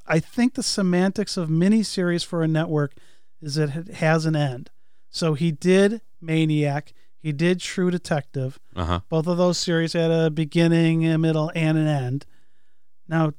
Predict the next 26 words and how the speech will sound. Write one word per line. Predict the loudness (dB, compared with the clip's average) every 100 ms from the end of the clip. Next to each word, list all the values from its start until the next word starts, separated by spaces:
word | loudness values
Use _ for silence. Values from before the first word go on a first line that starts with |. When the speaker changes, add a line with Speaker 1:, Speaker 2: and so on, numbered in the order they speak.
| -4
Speaker 1:
does | -4 -4 -6 -6 -8 -8
he | -6
consider | -2 0 0 0 2 2
Bond | 0 -2 0 0
a | 2
miniseries? | 2 0 -2 -2 0 -2 -6 -12 -2
Especially | 0 4 6 4 4 2
when | 4 2
we | 2
look | 0 0
at | -2 -2 -6 -18 -20 -18 -12
the | -4
Daniel | 0 4 4 6 2
Craig | 0 0 2 2
Bond, | -4 -8 -10 -18 -18 -14
'cause | -6 -4
you've | -4
got | 0 2 2
Speaker 2:
Yeah. |
Speaker 1:
this, | 0 -2 -2
this | -4 -4
arc | 2 4 4 2
that | -8 -2
kinda | -2 0
goes | 2 2 2 -4
through | -8 -2 2 4 4